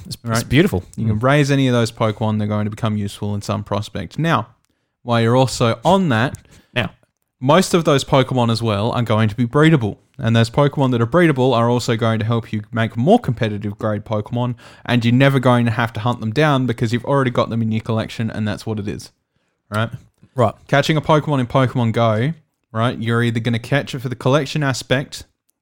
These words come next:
Speaker 2: or you're gonna catch more to raise it. And the problem is, is that there's no way to modify stats or anything like that. So the competitive battling,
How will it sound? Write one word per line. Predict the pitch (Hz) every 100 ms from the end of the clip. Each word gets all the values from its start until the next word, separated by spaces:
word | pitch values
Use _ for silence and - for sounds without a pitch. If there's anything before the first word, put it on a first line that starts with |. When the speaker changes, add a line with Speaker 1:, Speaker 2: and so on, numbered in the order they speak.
| -
Speaker 2:
or |
you're | 135 139
gonna | 147
catch | 131 151 131 156
more | 147
to |
raise | 135 151 160 120
it. | 101 _ _ _ _ _ _ _
And | 120
the | 120
problem | 120 170 147 135
is, | 156 135
is | 123 117
that | 120 113 - _
there's | - 127
no | 131 143
way | 156 147
to | 143
modify | 131 131 - 120
stats | - 147 156 -
or | 131
anything | 127 120 127
like | 120 120
that. | 123 117 -
So | - 117
the |
competitive | 117 117 143 175 156 123
battling, | 143 143 139